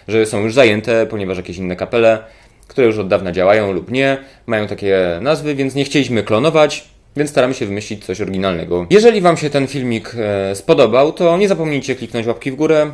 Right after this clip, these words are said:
Jeżeli wam się nie spodobał, to zapewne nie zapomnijcie kliknąć łapki w dół.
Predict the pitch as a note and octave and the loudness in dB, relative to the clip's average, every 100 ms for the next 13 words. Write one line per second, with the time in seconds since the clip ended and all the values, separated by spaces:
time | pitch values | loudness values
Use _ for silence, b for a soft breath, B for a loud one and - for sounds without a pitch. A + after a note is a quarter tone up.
0 | - B2+ C3+ B2+ B2 C3+ C3 C3+ A#2+ A#2 | -4 -2 0 0 -2 -4 -2 0 2 0
1 | A2+ G#2 F2+ F2+ F#2+ C3 - D3+ A#2+ G#2+ | 0 -2 -2 -4 -2 0 2 0 0 -2
2 | G#2 G2+ A2 G#2+ G#2+ - G2 F#2 F#2 G2+ | -2 -2 -2 -4 -4 -2 0 0 -2 -10
3 | - B2+ G2 G2+ E2 - F#2+ B2 C#3+ C#3+ | -6 -6 -2 -2 -4 -6 -4 2 2 0